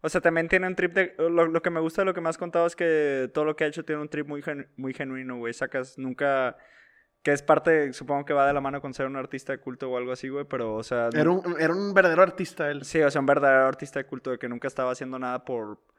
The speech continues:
Speaker 1: por pretender otra cosa que, más que lo que ambicionaba en ese momento. Eso se me hace muy bonito,
Speaker 2: Pues es
Speaker 1: güey.
Speaker 2: lo que te digo, a, a eso me recuerda... Oh, no, no, olvídalo, güey, iba a decir una estupidez, güey.
Speaker 1: ¿Qué, güey?
Speaker 2: Eh, como James Cameron, que hace películas para sacar lana y luego se dedica a investigación del mar.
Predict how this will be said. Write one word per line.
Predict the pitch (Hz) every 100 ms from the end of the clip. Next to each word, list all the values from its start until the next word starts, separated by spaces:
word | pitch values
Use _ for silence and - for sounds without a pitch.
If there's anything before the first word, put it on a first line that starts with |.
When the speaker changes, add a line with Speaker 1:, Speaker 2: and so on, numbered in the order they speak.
| _ _
Speaker 1:
por | - 113
pretender | 120 117 110 113
otra | 117
cosa | 113 120 131
que, | 123 -
más | 117 110
que | -
lo | 110
que | 110
ambicionaba | 110 113 110 107
en | 113
ese | 113
momento. | 117 110 113 123
Eso | 120
se | 127
me | 117
hace | 120
muy | 117
bonito, | 117 139
Speaker 2:
Pues | 160
es |
Speaker 1:
güey. | 170
Speaker 2:
lo | 220
que | 240
te | 202
digo, | 214
a, | 190 - 156
a | 160
eso | 196
me | 220
recuerda... | 190 175 185 202 202
Oh, | 160
no, | 143
no, | 139
olvídalo, | 135 123
güey, | 127 131
iba |
a | 143
decir | 147
una | 151
estupidez, | 147 147 143 120 120
güey. | 123 127 _ -
Speaker 1:
¿Qué, | 127
güey? | 120 120 127 _ _ _ -
Speaker 2:
Eh, | 147 147 143 143
como | 151
James | 151 170 170
Cameron, | 180 185 190
que | 180
hace | 175
películas | 180 170 185
para | 175
sacar | 160 165 170
lana | 185 208
y | 185
luego | 151
se | 151 165
dedica | 151 180
a |
investigación | 175 156 160 139 147
del | 156
mar. | 151 151 156